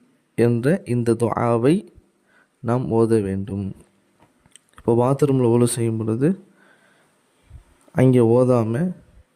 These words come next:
ஒலு செஞ்சுட்டு வெளியில வந்த பிறகு ஓதிக்கொள்ளலாம் என்று சொல்கின்றார்கள். ஆக, இந்த துஆவை பேணுதலாக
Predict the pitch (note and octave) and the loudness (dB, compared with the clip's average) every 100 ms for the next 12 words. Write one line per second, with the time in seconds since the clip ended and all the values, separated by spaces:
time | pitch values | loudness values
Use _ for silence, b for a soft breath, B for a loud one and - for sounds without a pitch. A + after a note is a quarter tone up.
0 | _ b b b b - A#2 C3+ C#3 C3 | _ b b b b -2 2 4 2 -2
1 | B2+ C3+ C#3 A#2+ B2 C#3 E3 D3+ B2 B2+ | -2 -4 -4 -2 0 2 2 2 0 -2
2 | C3+ C3+ A#2+ C#3 A#2+ A2+ - G#2+ G#2 G#2 | -4 -4 -4 -2 -2 -6 -6 -6 -6 -10
3 | - - G#2+ A2+ C3+ A#2 A#2 G2+ - - | -14 -6 -6 -2 -4 -4 -4 -4 -4 -8
4 | - - - _ _ _ _ _ b b | -10 -18 -20 _ _ _ _ _ b b
5 | b b b b _ D3+ D#3+ D3 C#3 C3 | b b b b _ 2 4 4 2 0
6 | - D3 D3 C3 - _ _ _ _ _ | -2 0 0 -2 -6 _ _ _ _ _
7 | _ - B2 B2 A#2 A#2 A#2 A2 | _ -8 -6 -4 -4 -4 -6 -14